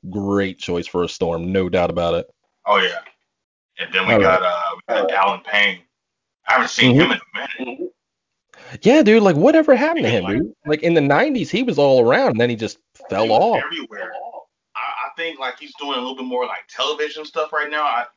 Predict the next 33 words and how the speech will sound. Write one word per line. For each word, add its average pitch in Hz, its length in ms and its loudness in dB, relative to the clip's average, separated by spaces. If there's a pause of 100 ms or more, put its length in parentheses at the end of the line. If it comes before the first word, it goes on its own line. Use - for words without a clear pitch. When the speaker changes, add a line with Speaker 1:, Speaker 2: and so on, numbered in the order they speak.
Speaker 2:
he's 127 140 -20
been 120 120 -8
doing 117 140 -6
a 113 40 -4
lot 113 140 0
of, 110 100 -2
uh, 98 200 -8
Tyler 120 280 -2
Perry, 139 360 -4
uh, 123 160 -2
shows, 143 460 -4
like, 107 220 -8
'cause 107 200 -14
he's 127 140 -10
got 120 200 -2
a - 40 -12
new - 120 -10
series 123 440 -4
and 104 80 -20
stuff 101 260 -8
right 95 160 -14
now. 98 160 -12
He 113 100 -20
has 110 140 -6
his 101 100 -12
own 110 160 -2
little 107 240 -10 (140)
kind 107 180 -2
of 95 100 -20
universe, 101 460 -6
if 98 120 -20
you 98 100 -20
will. 98 300 -20